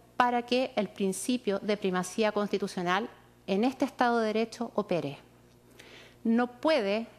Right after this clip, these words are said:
haber una sanción de la envergadura, de la más alta sanción contra un funcionario público, sin que exista un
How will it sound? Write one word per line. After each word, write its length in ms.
haber 480
una 420
sanción 800
de 220
la 120
envergadura, 880
de 120
la 140
más 340
alta 260
sanción 480
contra 280
un 60
funcionario 520
público, 580
sin 400
que 80
exista 640
un 300